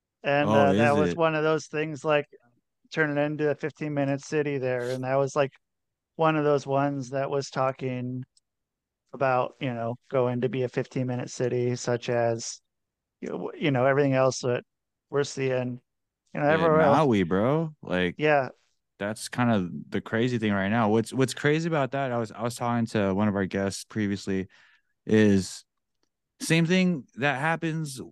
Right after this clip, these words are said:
Speaker 2: well, that same thing that happened when the Vegas shooting happened, you know? We got
Speaker 1: Yeah.
Speaker 2: to see it unfold real time before the mainstream media got a hold of it and put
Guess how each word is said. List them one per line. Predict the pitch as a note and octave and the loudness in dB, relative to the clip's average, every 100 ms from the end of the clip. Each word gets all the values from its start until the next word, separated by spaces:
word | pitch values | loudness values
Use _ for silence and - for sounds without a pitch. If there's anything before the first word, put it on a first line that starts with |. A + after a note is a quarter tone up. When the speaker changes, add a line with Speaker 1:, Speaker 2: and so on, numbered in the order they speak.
| _ - | _ -6
Speaker 2:
well, | A#2 C3+ A#2 | 2 4 6
that | B2+ - - | 2 0 -8
same | - D#3 | 0 2
thing | D3+ C#3+ | 4 4
that | A#2+ | 4
happened | B2 B2 C3 A#2 - _ _ _ _ _ _ - | 4 2 2 0 -2 _ _ _ _ _ _ 0
when | A#2 G#2+ | 2 4
the | |
Vegas | F#2 A2 A2 F#2+ | 4 2 2 -2
shooting | - F2+ D#2+ | -4 -4 -4
happened, | D#2+ D#2 - A#1 B1+ - | -6 -10 -10 -10 -8 -2
you | E2 | 0
know? | E2+ F2+ G#2 - _ _ _ _ | 2 0 -2 -8 _ _ _ _
We | - F#2+ | -2 0
got | G#2 A2 D3+ | 2 2 2
Speaker 1:
Yeah. | |
Speaker 2:
to | C#3 | -2
see | A#2+ A#2+ A2 | -2 2 4
it | G#2+ | 4
unfold | G#2+ G#2 - F#2 F#2 F2+ E2+ _ _ _ _ _ _ _ _ _ _ _ - | 2 0 0 2 2 0 -6 _ _ _ _ _ _ _ _ _ _ _ -4
real | F#2+ G#2+ A#2 A#2 | 2 4 4 2
time | - G2 E2+ D#2+ E2 F2+ _ _ _ _ | 0 -2 -2 -4 -6 -8 _ _ _ _
before | A2 G2+ - A2+ A#2+ B2+ B2+ G#2 - _ _ | -2 -2 2 4 6 6 4 0 -10 _ _
the | A2+ | 0
mainstream | G#2+ A2+ A2+ - A2+ G#2 | 2 2 0 0 0 2
media | G#2 G2 F#2 | 2 2 0
got | F#2+ F#2 - _ F#2+ | -2 -4 -8 _ -12
a | |
hold | - A2 F#2+ | -4 0 2
of | F2 E2 | 0 -2
it | E2 - - | -4 -4 -6
and | F2+ | -2
put | - | 0